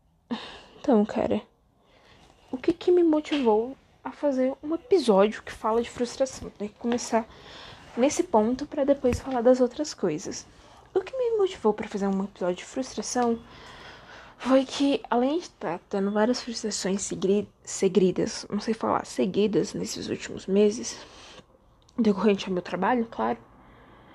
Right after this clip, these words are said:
aconteceu essa semana, eu tô gravando, é, dia oito de janeiro,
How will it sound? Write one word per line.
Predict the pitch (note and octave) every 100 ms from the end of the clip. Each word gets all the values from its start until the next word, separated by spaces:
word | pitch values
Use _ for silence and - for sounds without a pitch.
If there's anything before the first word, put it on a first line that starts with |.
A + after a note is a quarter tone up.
| - - -
aconteceu | C4 D#4+ D#4+ - D4+ D4 C4+
essa | C4
semana, | C4 C4+ A3+ G#3+
eu | B3+
tô | C4
gravando, | C#4 C#4+ C4 B3+ C4+ C#4+ C#4 C#4+
é, | B3+ B3 B3 A#3+ A3+
dia | G3 A#3 A3
oito | C4+ D4
de | C4+
janeiro, | C4 G3 F3